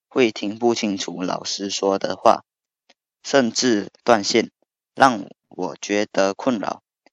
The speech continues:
也担心老师误会我不专心上课。我们是最特别的小六生，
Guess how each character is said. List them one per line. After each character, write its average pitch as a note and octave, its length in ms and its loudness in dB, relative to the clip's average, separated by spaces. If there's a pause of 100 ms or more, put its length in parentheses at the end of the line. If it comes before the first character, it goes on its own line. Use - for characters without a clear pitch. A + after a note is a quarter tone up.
(160)
也 G2 220 -4
担 A#2 240 4
心 A2 300 -6
老 F#2 180 -2
师 G2+ 440 -8
误 A2 200 -2
会 A2 400 -2
我 - 260 -14
不 A#2 160 -4
专 F#2+ 280 -8
心 F#2 200 -8
上 F#2 220 -4
课。 - 220 -6 (1400)
我 G#2 240 -2
们 G2+ 180 -6
是 C#3 300 -4
最 D3+ 200 -4
特 B2 240 -2
别 - 220 -10
的 - 220 -6
小 - 200 -10
六 A#2 220 -4
生， G2 260 -4